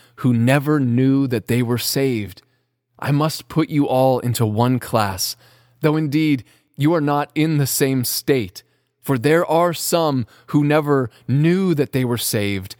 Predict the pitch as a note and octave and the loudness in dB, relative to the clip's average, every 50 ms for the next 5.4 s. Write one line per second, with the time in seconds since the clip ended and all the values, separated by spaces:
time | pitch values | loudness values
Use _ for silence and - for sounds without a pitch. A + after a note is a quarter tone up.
0 | _ _ _ _ - - D#3+ - - - D#3 D3+ D3 D3+ D#3 C#3 - - - A#2 | _ _ _ _ -2 0 0 0 0 -2 0 0 2 2 0 0 -2 -2 -2 -2
1 | A2 G#2+ G2 F#2 F2+ - - - _ _ _ _ _ _ _ _ - - A#2+ D3 | -2 -4 -6 -8 -10 -12 -18 -20 _ _ _ _ _ _ _ _ -8 0 2 2
2 | D#3 D3+ B2+ A2+ - - F3 F#3 G3+ G3 F#3 D3+ C3+ D3+ C3 C#3+ C#3 C3+ C3 A2 | 2 2 -2 -6 -2 0 0 2 2 2 2 2 0 0 2 2 2 2 0 0
3 | A#2+ A2+ A2+ A2 C#3+ D#3 D#3 D#3 B2 B2 A#2 G#2+ - - - D3+ - - D3 D3 | -2 -2 -2 -2 -2 0 0 0 -2 -2 -4 -4 -6 -6 -6 -4 0 0 0 0
4 | - - - F#3+ F#3 F3+ D#3+ - - - - D3 - - - - D3 D3 C#3 C3 | 0 -2 -2 0 0 0 -2 -4 -6 -4 -2 -2 0 0 0 0 0 0 0 0
5 | C3+ E3 G3 F#3+ E3 C#3 B2+ A#2 | 0 0 2 2 2 2 0 -2